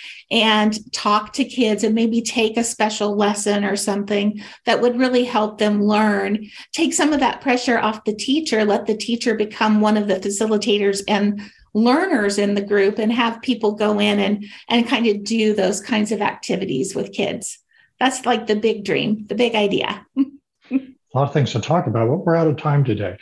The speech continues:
Speaker 2: Um, Stacy, I know your, your video can be found at, on YouTube at Climate G K C, the One Thing for Kids video, so people can go there to learn more. Um, I want to thank all of you for joining us today. And where can we send our listeners to learn more about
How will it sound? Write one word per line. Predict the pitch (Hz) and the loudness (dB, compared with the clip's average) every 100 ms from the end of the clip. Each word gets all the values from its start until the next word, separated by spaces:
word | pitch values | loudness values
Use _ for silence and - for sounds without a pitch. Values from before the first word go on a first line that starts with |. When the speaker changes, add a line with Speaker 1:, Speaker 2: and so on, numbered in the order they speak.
| - - - | -18 -10 -2
Speaker 2:
Um, | 117 113 | 0 0
Stacy, | - 135 131 135 | 0 0 2 2
I | 120 | 2
know | 117 120 | 2 2
your, | 117 117 117 120 | 2 2 2 2
your | 110 107 104 | 0 0 0
video | 110 110 107 101 | 2 2 2 0
can | 101 101 | -2 -2
be | 104 | -2
found | 98 - 113 110 107 95 | -4 -2 0 2 2 0
at, | - 104 98 101 - | 0 0 0 -2 -2
on | 107 | -2
YouTube | 110 117 - 110 104 | 2 0 0 -4 -2
at | 104 | -6
Climate | - 104 101 | -4 -4 -4
G | - 104 | -4 -6
K | - 95 | -4 -6
C, | - 104 | -4 -4
the | 98 | -4
One | 101 110 104 | -4 -2 -4
Thing | - 107 104 | -4 -4 -4
for | 104 | -8
Kids | 95 - 101 - - | -6 -4 -4 -6 -2
video, | 107 104 104 | 0 0 -2
so | 107 - 135 | -4 -6 -10
people | 123 113 113 104 | -4 -6 -4 -12
can | _ | _
go | 107 | -2
there | 107 104 | 0 0
to | 104 | 0
learn | 104 101 | 0 0
more. | 107 107 104 98 - - - - - | 0 2 0 -2 -14 -20 -20 -18 -2
Um, | 131 120 113 107 - - - - - | 2 2 2 -2 -6 -18 -18 -18 -4
I | 127 | 0
want | 123 | 0
to | |
thank | - 127 | 0 -2
all | 113 143 | 2 2
of | 196 | 4
you | 147 | 2
for | 110 | 2
joining | 113 120 107 104 | -2 0 -2 -2
us | - | -4
today. | 113 107 123 135 | -4 0 0 0
And | 120 110 110 123 | 0 2 2 0
where | 131 113 123 123 | 0 0 2 0
can | - 135 | 0 0
we | 120 | 0
send | - 120 | 0 0
our | 113 | 2
listeners | 113 113 - 107 - | 2 0 -4 -8 -2
to | |
learn | 110 110 | 0 2
more | 110 107 | 2 2
about | 101 104 107 | 2 0 0